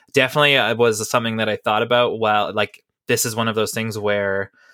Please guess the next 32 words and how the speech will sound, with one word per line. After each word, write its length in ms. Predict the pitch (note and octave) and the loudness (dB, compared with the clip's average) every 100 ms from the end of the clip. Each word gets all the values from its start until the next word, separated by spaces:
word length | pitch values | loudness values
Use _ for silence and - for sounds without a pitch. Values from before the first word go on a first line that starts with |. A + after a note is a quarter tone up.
| _ _ | _ _
you 120 | - G#2+ | -4 -4
know, 80 | |
in, 340 | F#2 A2+ G#2+ D#2 | -2 -6 -6 -10
I, 300 | G#2+ G2+ A#2 | -12 -8 -6
I 60 | |
think 160 | B2 A#2 | -2 -2
I 40 | |
may 140 | G#2+ G2+ | 0 0
have 100 | G2+ | 0
mentioned 300 | D3 D3 C#3 | -2 0 0
it, 120 | B2 | 0
but 140 | A2 | 0
in 140 | G#2+ G#2 | -2 -2
playing 300 | - A2+ A2 | 0 0 0
that 180 | G#2 G#2+ | -2 -4
game, 180 | G2+ | -8
it's 160 | G#2 - | -8 -6
like, 160 | G2 - | -8 -2
this 220 | A#2+ C3+ | 0 0
is 100 | B2 | 2
either 240 | A#2 A#2 | 2 2
gonna 200 | A#2 A2+ | 0 -2
be, 120 | G#2+ | -4
like, 240 | G#2+ G2+ - | -4 -6 -8
the 80 | - | -14
coolest 640 | - A#2 A2+ A2 - _ | -6 -2 2 0 -2 _
piece 360 | - A2+ A2+ - | -10 -8 -6 -4
of 340 | A2+ G#2+ G#2 _ _ | -2 -2 -6 _ _
this 440 | A2+ A2 - - _ _ _ - | -2 0 -2 -6 _ _ _ -4
generation, 800 | A#2 A2 G#2 A#2+ - C#3+ C#3 D#3 _ - | -2 0 2 0 2 0 0 -6 _ -4
or 420 | A#2 A2+ A#2 A2+ | 2 4 4 4
it's 420 | G2+ G2 - - | 2 -2 -6 -12